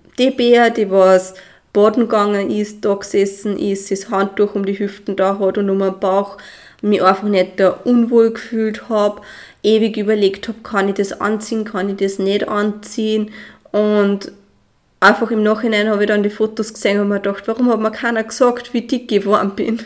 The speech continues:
Und ich bin's einfach derer Bea, die was sich früher in ihrem Körper unwohl gefühlt hat, schuldig,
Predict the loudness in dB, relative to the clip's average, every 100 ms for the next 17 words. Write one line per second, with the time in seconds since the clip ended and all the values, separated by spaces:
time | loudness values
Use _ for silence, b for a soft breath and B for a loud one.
0 | -14 -18 B B B B -2 2 4 4
1 | 0 B B B B B -4 0 4 4
2 | 4 0 0 -4 0 0 2 0 0 0
3 | 2 2 2 0 -2 -4 -6 -4 2 4
4 | 4 2 0 -2 -2 -2 0 -2 0 2
5 | 2 4 2 -2 -6 -4 -4 -4 -2 -2
6 | -4 -8 -2 0 2 0 -2